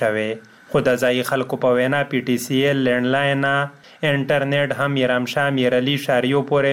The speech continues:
محدود دی چې لرې پرتې سیمې له دې محرومه دي. ځایي خلک وایي چې میرامشاه او میرعلي کې چې کم انټرنیټ دوی لګولې، د ټینډا یعنی بوسټر په ذریعه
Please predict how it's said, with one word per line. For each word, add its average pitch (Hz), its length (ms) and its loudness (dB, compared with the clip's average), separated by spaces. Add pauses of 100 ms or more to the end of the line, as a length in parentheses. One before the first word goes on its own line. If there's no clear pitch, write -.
(120)
محدود 127 480 -2
دی 101 160 -2 (560)
چې 160 80 2 (100)
لرې 123 200 2 (100)
پرتې 123 280 0 (100)
سیمې 139 240 0 (100)
له 123 60 4 (100)
دې 143 100 0 (120)
محرومه 131 580 0
دي. 104 100 -8 (640)
ځایي 127 320 2
خلک 123 340 0
وایي 143 240 2 (340)
چې 151 160 0
میرامشاه 139 540 0
او 139 140 0
میرعلي 127 440 0
کې 147 160 -2
چې 131 200 -4
کم 123 180 0
انټرنیټ 127 540 0 (100)
دوی 123 220 2
لګولې، 135 560 2 (520)
د 143 220 0
ټینډا 143 360 0 (120)
یعنی 123 220 0 (100)
بوسټر 127 560 -2
په 120 160 2
ذریعه 131 340 2